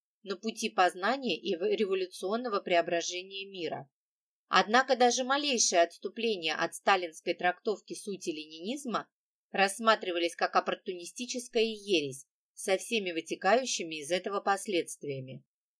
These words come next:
Сталин был большим мастером упрощения теории марксизма-ленинизма,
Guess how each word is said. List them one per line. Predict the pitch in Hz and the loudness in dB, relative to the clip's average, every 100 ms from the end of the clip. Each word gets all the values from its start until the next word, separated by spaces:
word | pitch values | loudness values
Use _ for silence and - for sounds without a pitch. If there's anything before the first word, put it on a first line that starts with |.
| _ | _
Сталин | - - - 233 311 185 160 | -10 -2 4 6 6 2 0
был | 208 226 | 0 4
большим | 208 202 - 311 | 4 4 0 -2
мастером | 269 220 262 - 214 190 | 0 2 2 0 -2 0
упрощения | 240 220 233 220 220 - 254 190 160 151 | -4 2 4 4 4 0 0 -2 -6 -8
теории | - 170 165 254 247 | -6 -2 4 4 4
марксизма-ленинизма, | 185 165 - 202 190 190 190 190 196 202 175 143 139 131 | 2 -2 -2 -8 -8 -4 -4 -4 -10 -10 -10 -10 -12 -14